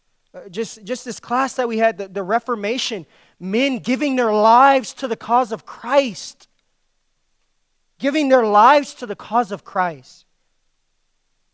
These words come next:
They were singly devoted to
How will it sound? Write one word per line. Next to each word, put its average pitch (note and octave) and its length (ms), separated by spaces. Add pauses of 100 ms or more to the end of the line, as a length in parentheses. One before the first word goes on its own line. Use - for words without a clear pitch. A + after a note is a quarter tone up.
(140)
They A#3+ 460
were C#4 200
singly C#4 800 (160)
devoted A#3+ 680
to B3+ 240